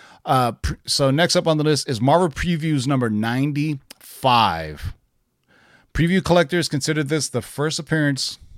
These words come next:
of Miles Morales as Spider-Man. Even if you don't agree that this is the first appearance, the C D C nine point four copy still sold for two thousand one hundred and ninety-nine dollars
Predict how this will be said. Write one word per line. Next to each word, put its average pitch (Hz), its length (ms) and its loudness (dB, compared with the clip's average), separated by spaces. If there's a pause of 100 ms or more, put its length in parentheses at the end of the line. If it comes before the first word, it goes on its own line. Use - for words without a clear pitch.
(140)
of 92 120 -8
Miles 113 360 0
Morales 151 560 0
as 160 80 -8
Spider-Man. 220 540 -4
Even 202 220 0
if 160 100 0
you 143 80 -2
don't 151 220 4
agree 165 360 0
that 147 160 0
this 131 200 0
is 120 100 -4
the 113 80 -2
first 127 260 -2
appearance, 135 300 -2
the 107 60 -6
C 170 180 -2
D 160 80 -6
C 170 160 -2
nine 147 280 0
point 156 260 -4
four 147 180 -4
copy 139 340 -2
still 170 320 -2
sold 165 440 -2 (320)
for 185 160 0
two 240 360 0
thousand 208 500 4
one 208 160 6
hundred 202 280 4
and 190 100 0
ninety-nine 202 420 2
dollars 196 580 2